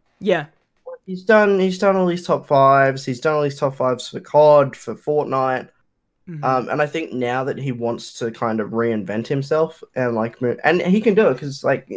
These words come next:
Speaker 2: Pat's got the personality for it a hundred percent. And I think that everybody really, really adores him
Speaker 1: Yeah.
Speaker 2: 'cause he's a top bloke. His content's really good.
Speaker 1: Yeah, no,
Speaker 2: But
Speaker 1: yeah.
Speaker 2: at the same time, it's such a risky thing to do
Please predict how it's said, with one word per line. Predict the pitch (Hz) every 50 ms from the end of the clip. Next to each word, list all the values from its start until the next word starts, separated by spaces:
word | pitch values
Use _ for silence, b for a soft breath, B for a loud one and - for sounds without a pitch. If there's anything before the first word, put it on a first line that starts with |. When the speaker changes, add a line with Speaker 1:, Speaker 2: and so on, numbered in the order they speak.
| - - -
Speaker 2:
Pat's | - 160 160 - -
got | - -
the | - 113
personality | - 147 131 127 - 127 123 127 139 180 180 151
for | 139 - 131 127 107
it | -
a |
hundred | - - - 131 147 160 151
percent. | 143 127 - - 107 98 - -
And | 117 127
I | 135
think | 151 - 165 156 160 151
that | 143 117
everybody | 117 123 131 139 120 123 113 107
really, | 107 110 127 135 135 127 131 123
really | 117 117 110 107 101 98
adores | 101 - 107 123 147 143 120
him | 104 104 - _ -
Speaker 1:
Yeah. | 180 170 151 147 143 _ _ -
Speaker 2:
'cause | 139 139
he's | 139 135 127
a | 127
top | - 180 151 127 -
bloke. | - 135 143 143 131 113 85 - _ _ _ _ _ _ _ _ -
His | 139 135 135
content's | - 165 175 190 180 170 120 110 -
really | 120 123 120 107
good. | 98 - - - - - _ _ _ _ _ _ _ _ _ -
Speaker 1:
Yeah, | - - 165
no, | 170 180 185 180
Speaker 2:
But | 156 147
Speaker 1:
yeah. | 143
Speaker 2:
at | 101
the | 104 151
same | - - 170 170 170 170
time, | - 165 156 -
it's | - 156 - -
such | - 185 180 185 196
a | 202
risky | 185 151 135 143 147 151 - - - - 156 156
thing | 143 - - 139 135 131 131
to | - - 127
do | 113 - 104 101 104 131 165